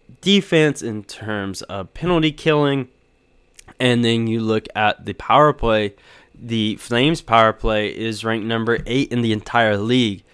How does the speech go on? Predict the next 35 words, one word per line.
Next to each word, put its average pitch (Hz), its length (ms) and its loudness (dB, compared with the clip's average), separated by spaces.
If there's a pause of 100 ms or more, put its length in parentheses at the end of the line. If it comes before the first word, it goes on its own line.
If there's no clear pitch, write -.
(160)
The 110 80 -12
Carolina 113 420 0
Hurricanes 123 560 0
have 147 340 0
jumped 123 320 0
up 117 200 0
a - 20 -6
little 104 220 -6
bit. 104 240 -4 (340)
Now 117 460 0 (240)
they 120 180 4
are 120 400 2
up 117 300 0
to 104 420 -2 (280)
the 101 600 -6
twelfth, 123 800 2 (200)
I 135 100 2
believe, 143 540 0 (100)
ranked 123 280 0
power 123 260 4
play. 147 340 0 (360)
Yes, - 440 2
twelfth - 420 -2
ranked 107 280 -6
power 120 240 2
play 110 220 -4
right 101 200 -4
now. 135 300 -2 (200)
So 185 160 -2
they're 294 220 2
getting 240 380 -2 (160)
back 160 500 -6
into 143 540 -4
their 127 400 0
groove 110 720 -2